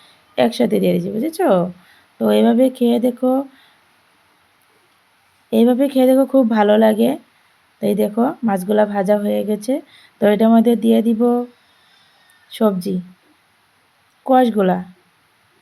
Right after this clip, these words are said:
এই যে অনেকেই কোয়াশ জানে না, আমার একটা সুস্মিতা বোন আছে, তো ও লাইভে বলে, "কোয়াশ কি দিদি ভাই?"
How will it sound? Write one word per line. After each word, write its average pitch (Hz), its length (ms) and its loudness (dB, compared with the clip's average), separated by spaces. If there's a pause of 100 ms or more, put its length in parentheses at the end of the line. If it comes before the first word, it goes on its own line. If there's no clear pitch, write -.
(120)
এই 214 140 -4
যে 185 160 -4 (760)
অনেকেই 247 380 2
কোয়াশ 233 340 2
জানে 220 220 2
না, 208 140 -2
আমার 220 200 2
একটা 220 180 -4
সুস্মিতা 233 480 -4
বোন 247 160 0
আছে, 254 240 -4
তো 254 100 -4 (600)
ও 202 120 4
লাইভে 214 320 4
বলে, 214 220 2
"কোয়াশ 214 420 0 (100)
কি 269 140 -4
দিদি 214 240 -2
ভাই?" 220 320 -2